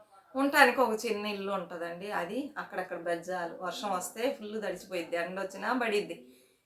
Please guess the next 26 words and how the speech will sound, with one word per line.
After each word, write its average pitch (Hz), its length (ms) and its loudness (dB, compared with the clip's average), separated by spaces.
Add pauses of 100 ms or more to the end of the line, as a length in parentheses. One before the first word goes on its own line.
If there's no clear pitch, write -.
(300)
ఇలా 277 260 12
ఉంటూ 247 340 8
ఉంటుంది. 226 300 2
ఇంకా 254 160 2
వేరే 240 320 6
ఏం 254 140 4
చేయగలరు 208 420 2
చెప్పండి? 196 600 -8
ఏదో 208 300 -2
కొన్ని 208 360 -6
చెట్లు 190 240 -8
పెంచుకుంటూ 180 560 -10
అలా 185 260 -2
ఉంటూ 175 320 -10
ఉంటాడు, 165 340 -10
పువ్వుల 170 340 -6 (100)
చెట్లు 165 240 -12
అవన్నీ. - 420 -12 (580)
ఇలా 285 200 2
పోతూ 254 380 6
ఉండగా 220 340 -2
అనుకుంటాడు, 214 720 -4
"మన 214 180 -2
లైఫ్ 233 300 0
ఇంతేనా, 214 420 -2
ఇంకా 180 480 -6